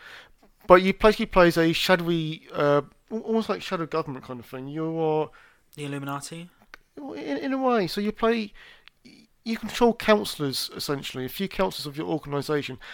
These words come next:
Speaker 1: and you're having them infiltrate governments of various different countries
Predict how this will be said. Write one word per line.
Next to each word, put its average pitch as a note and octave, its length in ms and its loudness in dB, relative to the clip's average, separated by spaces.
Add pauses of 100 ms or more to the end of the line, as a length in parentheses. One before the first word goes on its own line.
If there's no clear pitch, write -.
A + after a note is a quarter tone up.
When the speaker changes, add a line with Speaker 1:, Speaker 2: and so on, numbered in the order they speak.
(160)
Speaker 1:
and D#3+ 80 -8
you're D#3 80 -2
having F#3 220 2
them E3+ 180 4
infiltrate E3+ 720 -2 (360)
governments D3 680 -2
of C3 460 -8 (160)
various C#3+ 340 0
different C3 240 -10
countries C3 640 -8